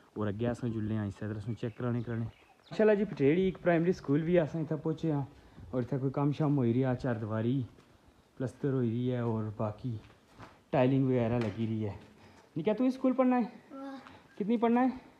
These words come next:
Speaker 2: पहली।
Speaker 1: पहली। ते एह् क्लासां शलासां, कितनियां क्लासां हियां इत्थै?
Speaker 2: पंज।
Speaker 1: पंज क्लासां, पंजमीं जि'यां स्कूल ऐ एह्। ते माशाल्लाह, इसने कम्म होई रेहा आ।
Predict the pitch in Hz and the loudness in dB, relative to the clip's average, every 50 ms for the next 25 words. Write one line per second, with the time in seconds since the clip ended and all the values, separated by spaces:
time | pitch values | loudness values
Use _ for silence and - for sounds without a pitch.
0 | - - 294 302 302 294 277 - - - - - - - _ _ - 147 143 135 | -12 -8 -6 -6 -6 -6 -8 -10 -12 -18 -20 -20 -20 -20 _ _ -4 -2 0 0
1 | 127 127 127 120 127 147 139 139 160 180 190 190 180 196 190 180 175 - 202 170 | 0 -2 -2 -2 -2 -2 -2 0 0 0 0 0 0 2 0 0 2 0 0 2
2 | 202 196 185 190 196 180 220 214 214 226 202 214 208 202 214 220 220 214 202 190 | 2 2 2 2 2 2 2 4 4 4 4 4 2 4 2 2 2 2 4 4
3 | 220 233 220 - - - - - - - _ _ _ _ _ _ _ _ - - | 4 4 2 0 -6 -18 -20 -20 -20 -20 _ _ _ _ _ _ _ _ -20 -20
4 | - _ - - - - 311 320 302 285 - - - - - - - - - - | -20 _ -20 -14 -4 0 0 2 0 0 -4 -8 -18 -20 -20 -20 -20 -20 -20 -20
5 | - - - - 190 185 185 160 151 160 139 123 - 135 127 120 - - 196 196 | -20 -14 -4 0 2 4 4 2 2 0 0 0 0 0 -2 -2 0 2 4 6
6 | 196 208 202 175 180 180 165 170 - 131 123 131 143 139 135 131 127 127 - - | 6 6 6 6 4 2 2 0 2 4 4 6 6 6 6 4 2 2 -4 -14
7 | - - - - - - 131 123 123 127 127 - 156 143 139 143 139 131 113 - | -20 -20 -20 -20 -12 -6 -4 -2 -2 -2 -2 -2 -2 -2 0 0 -2 -2 -4 -8
8 | - - - - - - - - - - - - - - _ - 143 139 - 156 | -14 -20 -20 -20 -20 -20 -20 -20 -20 -20 -20 -20 -20 -20 _ -14 -12 -8 -6 -6
9 | 147 - - 165 156 156 156 143 127 113 113 107 120 117 113 107 101 98 | -6 -4 -2 -2 0 0 0 0 0 0 0 2 2 0 0 0 -2 -4